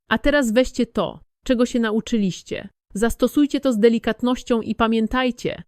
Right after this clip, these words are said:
że wasze najlepsze dni nie są w przeszłości, ale zależą od tego, jak z troską, mądrością i dumą zdecydujecie się postawić kolejny krok.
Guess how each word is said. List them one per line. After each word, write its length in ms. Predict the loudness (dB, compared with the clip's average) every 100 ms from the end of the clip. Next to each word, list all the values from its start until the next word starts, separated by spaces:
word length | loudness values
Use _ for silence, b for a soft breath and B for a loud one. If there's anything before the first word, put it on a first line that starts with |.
| _
że 160 | -2 2
wasze 260 | 2 2 2
najlepsze 480 | 2 0 0 -2
dni 220 | 0 2 2
nie 140 | 2
są 180 | 0 -4
w 80 | -4
przeszłości, 800 | -6 -2 -2 -4 -6 -6 -4 -6 _
ale 200 | 2 2
zależą 460 | 4 2 2 0 -2
od 180 | -4 -2
tego, 280 | -2 0
jak 220 | 0 -2 -6
z 80 |
troską, 560 | -2 -2 -2 -4 -4 -4 -6 -4 0
mądrością 680 | 0 2 2 0 -2 -4
i 160 | -2 -2
dumą 380 | 0 2 2 0
zdecydujecie 680 | 0 -2 -2 0 0 0
się 140 | -2 -2
postawić 540 | -4 -2 -2 -2 -6
kolejny 460 | -2 2 2 2 -2
krok. 540 | -4 -4 -6 -18 -20